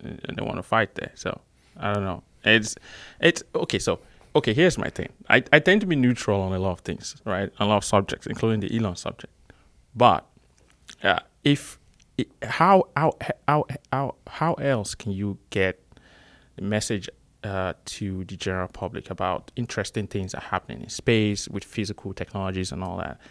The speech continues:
outside of interesting personalities? You know, that's what we try to do on this podcast, but the podcast is just, it's brand new, it's growing, um,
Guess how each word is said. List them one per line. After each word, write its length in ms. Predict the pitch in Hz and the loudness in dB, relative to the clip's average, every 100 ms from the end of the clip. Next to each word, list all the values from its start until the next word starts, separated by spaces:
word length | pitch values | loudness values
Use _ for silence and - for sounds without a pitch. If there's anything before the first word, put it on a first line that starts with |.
| _ | _
outside 360 | 107 104 - 98 | 0 2 2 2
of 260 | 92 - - _ _ - | 0 -6 -20 _ _ -6
interesting 760 | 113 - 95 - 98 95 82 - | -4 -2 -2 -2 -6 -6 -8 -6
personalities? 720 | - - 92 - - - - - - - - - - | -6 -4 -6 -8 -10 -14 -14 -20 -20 -20 -20 -10 -2
You 80 | |
know, 100 | 104 | 4
that's 200 | 110 139 | 8 8
what 60 | 143 | 6
we 60 | 131 | 6
try 160 | 123 | 6
to 60 | 113 | 6
do 120 | 104 | 2
on 80 | 92 | -2
this 120 | 92 | -4
podcast, 460 | - 92 - 80 - | 0 -2 0 -4 -4
but 100 | - | -10
the 60 | - | -2
podcast 480 | 98 - 92 - | -2 2 0 0
is 100 | 80 | -8
just, 380 | - - - - - | -8 -8 -8 -16 -8
it's 140 | 107 - | -6 -6
brand 400 | - 107 107 104 | 2 6 6 6
new, 380 | 120 131 127 127 - - _ | 4 6 4 0 -12 -20 _
it's 160 | 101 - | -12 -2
growing, 560 | 107 101 101 98 101 - _ _ _ - | 2 2 2 0 -2 -10 _ _ _ -8
um, 500 | 95 90 90 90 | -4 -4 -4 -6